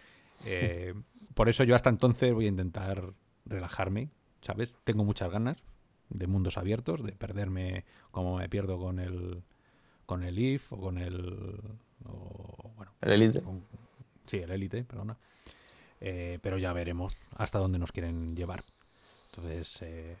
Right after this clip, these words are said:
Speaker 1: bueno, pues por lo que estamos viendo, eh, a mí me gustaría hacerte, eh, las dos preguntas de rigor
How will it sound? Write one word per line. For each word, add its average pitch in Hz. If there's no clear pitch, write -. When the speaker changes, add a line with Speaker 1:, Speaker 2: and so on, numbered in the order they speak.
Speaker 1:
bueno, 147
pues 113
por 117
lo 107
que 113
estamos 131
viendo, 127
eh, 101
a 101
mí 123
me 139
gustaría 151
hacerte, 143
eh, 104
las 104
dos 110
preguntas 117
de 107
rigor 90